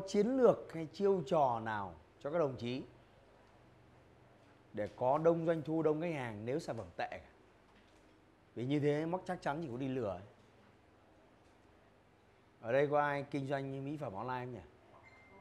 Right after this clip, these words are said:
Ai? Ai? À, thế à? Thế thì năm năm nay nó có một cái mốt. Boss mỹ phẩm. Một thím chỉ cần năm bảy trăm triệu.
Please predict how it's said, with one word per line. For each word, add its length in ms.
Ai? 200
Ai? 160
À, 280
thế 80
à? 160
Thế 80
thì 220
năm 220
năm 160
nay 120
nó 120
có 100
một 120
cái 100
mốt. 260
Boss 340
mỹ 200
phẩm. 160
Một 180
thím 320
chỉ 140
cần 400
năm 180
bảy 200
trăm 140
triệu. 220